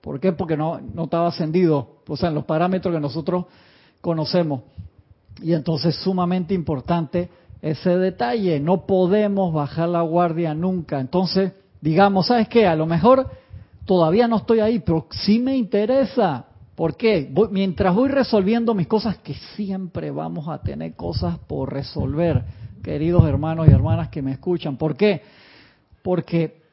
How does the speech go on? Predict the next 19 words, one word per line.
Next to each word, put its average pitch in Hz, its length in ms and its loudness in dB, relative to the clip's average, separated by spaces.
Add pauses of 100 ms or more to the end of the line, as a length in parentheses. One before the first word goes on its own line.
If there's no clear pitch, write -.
(100)
hemos 170 240 -2
utilizado 180 460 -2
la 196 100 0
energía 180 340 -2
no, 180 220 -2
no 190 180 -6
solamente 196 460 -4
en 190 60 -2
esta 196 220 -6
vida, 233 320 -4
sino 160 280 -4
en 196 140 -2
innumerables 180 680 0
encarnaciones, 180 840 0
no 170 320 0
de 220 80 2
la 196 140 2
mejor 151 320 -2
forma. 147 540 -2